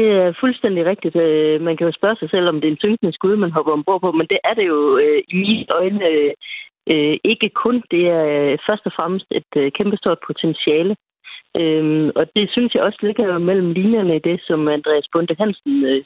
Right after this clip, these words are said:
siger, at der er, øhm, brug for noget, som man kan investere sin tid i, når man er på ferie, øh, og som kan give, øh, gode sociale oplevelser i familien, og så, som kan spille sammen med det sted, man er turist, øh,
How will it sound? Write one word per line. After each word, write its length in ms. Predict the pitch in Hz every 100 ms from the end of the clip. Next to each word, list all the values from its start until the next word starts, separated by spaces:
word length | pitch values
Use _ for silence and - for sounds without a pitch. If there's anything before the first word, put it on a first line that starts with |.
| -
siger, 300 | 180 185 190
at 140 | 147 -
der 100 | 147 196
er, 60 | 226 _ - - _ _ -
øhm, 580 | 165 156 156 156 160 151 _ _ _ _ _
brug 240 | 240 247 202 -
for 100 | 175
noget, 280 | 165 175 202
som 100 | 175
man 120 | 156
kan 120 | 160
investere 440 | 160 165 - 208 185
sin 120 | - 156 -
tid 120 | 202 156
i, 120 | 143 - -
når 120 | 170
man 180 | 156 147
er 80 | 139
på 120 | - -
ferie, 260 | 165 135 - _ - - - -
øh, 240 | 165 151 147
og 140 | - 156
som 140 | 175 160
kan 140 | 160
give, 300 | 151 156 151 143
øh, 80 | 143 - -
gode 260 | 196 214
sociale 580 | 202 170 190 180 156 143
oplevelser 580 | 175 185 170 143 151 139 135
i 20 | -
familien, 340 | 190 240 196 -
og 100 | 165 160
så, 100 | 170 - -
som 160 | - 175
kan 120 | 175 -
spille 200 | 185 170
sammen 220 | 240 220
med 80 | 156
det 120 | 151
sted, 200 | - 165
man 220 | 175 160
er 180 | 139 135 -
turist, 320 | - 170 - _ - - - _ 160
øh, 260 | 160 151